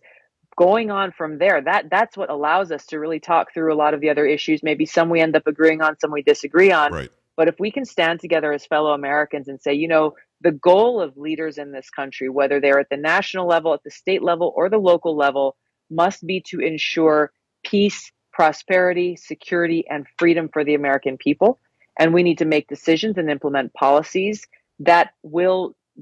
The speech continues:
Speaker 1: work towards that goal, will work towards the best interests of the American people, not a special interest, not a political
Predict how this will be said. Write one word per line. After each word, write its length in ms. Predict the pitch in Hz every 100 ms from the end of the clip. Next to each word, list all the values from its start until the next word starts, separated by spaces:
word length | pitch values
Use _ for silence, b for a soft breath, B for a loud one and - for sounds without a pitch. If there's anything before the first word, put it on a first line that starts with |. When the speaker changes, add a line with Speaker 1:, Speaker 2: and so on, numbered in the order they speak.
| 147 _ _ _
Speaker 1:
work 320 | 170 214 214
towards 420 | - 196 190 170 147
that 280 | 165 147
goal, 200 | - 135
will 140 | 131 147
work 260 | 180 214
towards 360 | - - 180 160
the 80 | 160
best 280 | 147 147 156
interests 340 | 147 151 -
of 120 | 143
the 80 | 147
American 420 | 143 139 139 139
people, 300 | - 139 135
not 240 | 139 147 160
a 40 |
special 340 | - 131 - -
interest, 420 | 220 208 214 202
not 160 | 160 147
a 40 |
political 380 | - 143 135 135